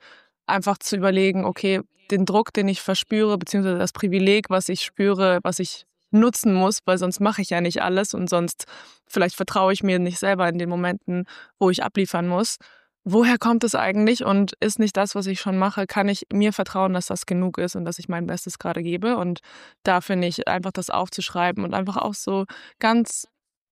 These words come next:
manchmal schreibe ich einfach in mein Journal, als kleine Überschrift schreibe ich unfiltered und dann schreibe ich einfach auf, so was ich wirklich ohne Filter denke und warum. Und dann manchmal lese ich mir das nochmal durch und denke mir so, wenn mir jetzt das eine Freundin erzählen würde, dass sie sich so fühlt,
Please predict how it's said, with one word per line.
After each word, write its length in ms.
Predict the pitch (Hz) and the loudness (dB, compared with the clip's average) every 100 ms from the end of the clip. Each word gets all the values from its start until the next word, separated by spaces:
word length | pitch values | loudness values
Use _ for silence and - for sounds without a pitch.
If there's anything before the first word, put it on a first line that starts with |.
| _ _ - | _ _ -2
manchmal 400 | 220 226 214 214 | 0 2 0 0
schreibe 260 | - 196 | 2 0
ich 100 | 202 | 0
einfach 260 | 202 190 196 | -2 -2 -2
in 100 | 196 | 0
mein 180 | 180 180 | 2 2
Journal, 460 | 180 190 208 262 349 | 2 4 4 2 0
als 320 | - 185 - - | -2 -2 -6 -2
kleine 260 | 214 208 | 0 2
Überschrift 460 | 202 233 - 254 - | 2 0 2 0 -2
schreibe 300 | - 185 190 | -2 0 0
ich 120 | - | 0
unfiltered 840 | 185 214 - 214 214 240 196 - _ - - - _ | 2 0 2 0 2 2 2 -2 _ -20 -20 -20 _
und 180 | - 214 | 0 2
dann 220 | 196 208 | 4 2
schreibe 300 | - 220 220 | 2 0 0
ich 120 | 233 | -2
einfach 300 | - 220 214 | -2 0 0
auf, 420 | - 208 240 - - - - - | 0 0 0 -6 -20 -20 -12 -4
so 260 | 208 202 | -2 0
was 160 | 208 214 | 0 -2
ich 140 | 202 | -4
wirklich 320 | 196 233 233 | -4 -2 -2
ohne 240 | - 220 220 | 0 0 0
Filter 400 | - 226 226 190 | 0 -2 0 -2
denke 500 | 190 208 220 233 226 | 0 -2 -2 -2 0
und 220 | 202 180 | -2 0
warum. 380 | 190 185 220 220 | -2 0 2 2
Und 100 | 190 | 0
dann 200 | 190 190 | -2 -2
manchmal 320 | 214 - 202 | -4 -6 -4
lese 240 | 208 - | -2 -2
ich 100 | 202 | -6
mir 100 | 202 | -6
das 160 | 202 - | -8 -4
nochmal 240 | 196 180 | -2 -2
durch 340 | 170 202 240 240 | 0 2 0 0
und 140 | 190 | -4
denke 200 | 196 202 | -4 -4
mir 80 | 202 | -4
so, 200 | 190 185 _ - - _ - | -4 -4 _ -20 -20 _ 0
wenn 160 | 208 | 4
mir 100 | 220 | 6
jetzt 160 | 226 - | 4 0
das 160 | 214 - | -4 -2
eine 120 | 196 | -2
Freundin 340 | - 220 233 | 0 2 4
erzählen 400 | 196 - 214 196 | 2 0 2 4
würde, 180 | 185 185 | 2 2
dass 160 | 180 - | 0 0
sie 100 | 196 | 0
sich 200 | 202 - | -2 -4
so 100 | 196 | -8
fühlt, 520 | - 220 196 240 | 0 4 4 4